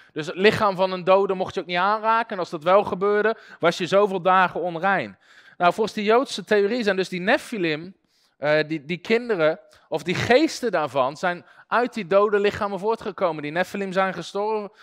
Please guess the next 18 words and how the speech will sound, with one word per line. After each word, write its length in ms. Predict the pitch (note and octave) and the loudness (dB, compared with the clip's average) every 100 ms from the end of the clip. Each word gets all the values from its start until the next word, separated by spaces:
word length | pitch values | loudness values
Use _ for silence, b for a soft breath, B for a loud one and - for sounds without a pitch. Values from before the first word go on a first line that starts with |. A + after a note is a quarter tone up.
| B | B
gestorven, 420 | - - A3 G#3 | -8 -2 -2 -2
maar 120 | G3 | -2
die 100 | F3 | -2
geesten 640 | D3 B2+ B3+ C#4+ - - E3 | -4 0 0 0 -4 -8 -6
zijn 180 | F3+ F3 | -4 -4
gewoon 220 | F3 E3+ | -4 -4
doorgeleefd. 840 | F3 F#3 F3 D#3 D3 A2+ - - B B B | -6 -6 -4 0 0 0 -6 -20 B B B
Omdat 280 | D#3 E3+ E3+ | -4 -2 -2
het 140 | D#3+ | -4
een 100 | E3 | -6
hybride 480 | E3 E3 F3 F#3 F3 | -6 -6 -4 -2 0
ras 300 | D3+ D#3 - | 0 0 -2
was. 260 | C#3+ A2+ - | -2 -2 -4
Dus 120 | B2+ | -8
hun 140 | C#3 | -2
lichaam 320 | D#3+ - A3 | 0 0 -2
is 100 | G3 | -4
gestorven, 600 | - E3+ E3+ D#3 D3+ F3 | -8 -10 -6 -4 -2 -4